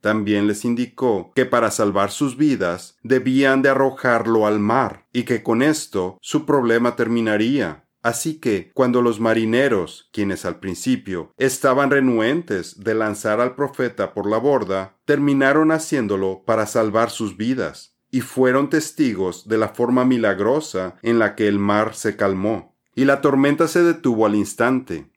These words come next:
Fue tan impresionante este evento que las Escrituras nos dicen que esos hombres incrédulos se volvieron creyentes en el Señor.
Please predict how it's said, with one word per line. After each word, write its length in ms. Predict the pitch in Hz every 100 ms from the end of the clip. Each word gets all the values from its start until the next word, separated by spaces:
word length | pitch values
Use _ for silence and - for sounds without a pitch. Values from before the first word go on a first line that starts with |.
| _
Fue 240 | - - 120
tan 200 | 143 135
impresionante 840 | 131 131 127 - 127 120 117 120
este 220 | 113 -
evento 680 | 135 135 123 104 92 85 - _
que 100 | 120
las 200 | 120 117
Escrituras 640 | 117 - 120 131 131 135
nos 240 | 139 143 135
dicen 560 | 147 123 95 90 87 _
que 240 | - 110 -
esos 420 | 139 147 165 156
hombres 400 | 151 139 110 104
incrédulos 840 | 117 110 143 131 107 90 90 - -
se 200 | - 131
volvieron 580 | 120 117 107 113 131 131
creyentes 680 | 131 113 104 139 156 127
en 100 | 98
el 80 | 87
Señor. 560 | 82 85 82 80 69